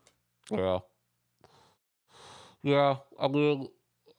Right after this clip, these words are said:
I'm just happy that, like, A twenty-four, I mean, they have, like, I don't know, they have some, they have a big enough audience that they're able to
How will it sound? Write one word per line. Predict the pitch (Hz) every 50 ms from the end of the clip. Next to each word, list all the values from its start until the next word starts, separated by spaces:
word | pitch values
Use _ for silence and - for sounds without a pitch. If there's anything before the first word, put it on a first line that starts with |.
| _ _ _
I'm | - - 151 170
just | 185 202 180 -
happy | 160 143 139 139 - 143 127 117
that, | 117 113 107 95
like, | 107 101 98 101 98 95 92 - - _ _ _ _ -
A | 120 113
twenty-four, | 110 - 120 110 107 - 113 110 107 104 104
I | 107
mean, | 110 113 113 110
they | 120 117 117
have, | 120 131 131 135 135 131 127
like, | 123 117 113 110 107 104 95 - - - _ _ _ _ _ _ _ _ - - - - _ _ _ _ - -
I | 120 123
don't | 127 131
know, | 127 120
they | 113 120 117
have | 131 131 131 127 127
some, | - - 123 117 110 110 110 - - - - _ - -
they | 127 120
have | 123 135 139 143
a | 139
big | 113 123 127 123
enough | 120 120 117 110
audience | 92 98 104 110 110 104 101 - -
that | 104
they're | 104 101 98 82
able | 107 113 110 101 104 104 101
to | - - 104 101 101 95 95 95